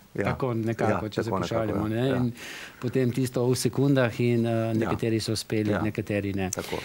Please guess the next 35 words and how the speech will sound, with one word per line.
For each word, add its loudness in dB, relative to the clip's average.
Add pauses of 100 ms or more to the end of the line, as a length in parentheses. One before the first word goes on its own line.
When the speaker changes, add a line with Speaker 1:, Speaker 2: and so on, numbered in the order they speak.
(120)
Speaker 2:
Ampak, 2
eh, 2 (120)
mene 4
zanima 4
tudi 2
nekaj. 2
Eh, 0 (300)
ko 2
se 2
je, 4 (200)
recimo, 0
gradila, 0
eh, -4
čistilna -4
naprava -2
v -4
Hrastniku, -6
pa -12
v -8
Trbovljah, -4
zdaj -4
se -10
tudi -4
v -4
Zagorju, -2
kako, -6 (720)
kako -2
prihaja 0
ta 0 (140)
denar, 2
eh, -6
k-, -4
ta 2
evropska 0
sredstva? -4